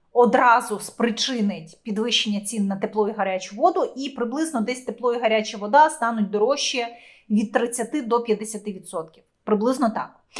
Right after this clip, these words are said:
Ще один експерт, директор економічного дискусійного клубу Олег Пензін, він зазначив, що умови, які висунула С Ш А для нашої влади, не є новими. Практично такі самі умови містить і меморандум,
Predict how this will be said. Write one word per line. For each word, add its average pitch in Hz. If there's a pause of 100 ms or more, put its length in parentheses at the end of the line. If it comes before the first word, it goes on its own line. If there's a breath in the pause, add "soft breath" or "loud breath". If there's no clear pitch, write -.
(260 loud breath)
Ще -
один 403
експерт, 220
директор 247
економічного 226
дискусійного 220
клубу 208
Олег 214
Пензін, 175
він 311
зазначив, 214
що -
умови, 226
які 175
висунула 202
С 208
Ш 220
А 151 (460 loud breath)
для 220
нашої 254
влади, 262
не 220
є 240
новими. 214 (260)
Практично 302
такі 277
самі 277
умови 247 (440 loud breath)
містить 320
і 285
меморандум, 277